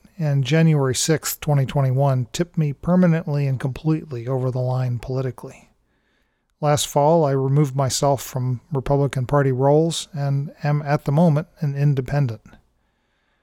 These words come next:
Since then, I've felt an amazing freedom to explore each political issue without any sense of obligation or responsibility to either party.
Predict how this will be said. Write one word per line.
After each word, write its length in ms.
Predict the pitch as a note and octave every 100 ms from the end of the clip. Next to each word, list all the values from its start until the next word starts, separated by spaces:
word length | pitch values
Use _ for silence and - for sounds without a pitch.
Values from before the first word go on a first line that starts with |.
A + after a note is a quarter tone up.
| _ -
Since 400 | - G3+ A3 -
then, 420 | C#3 B2+ D3 C3+
I've 220 | C3 C3+
felt 340 | - E3+ E3+ -
an 160 | C#3+
amazing 560 | C#3 C#3 F3 F3+ D#3 B2+
freedom 500 | - G3 G3 B2 B2
to 180 | C#3 B2+
explore 440 | - - D#3 D3
each 280 | C#3+ D3+ -
political 420 | D3 C#3 C3+ C#3
issue 420 | F3+ G3 - C3
without 380 | C#3 C#3 C#3+ C#3+
any 160 | E3 D3+
sense 340 | - D3+ -
of 160 | C#3+ B2+
obligation 760 | C3+ C3+ C#3+ C3 D3 - C#3 C3
or 100 | C3
responsibility 920 | B2+ - B2+ B2+ C3 C3 B2 C3 - _ _ _
to 140 | F#3+ -
either 280 | G#3+ F#3 C3
party. 580 | - A2+ A#2 - -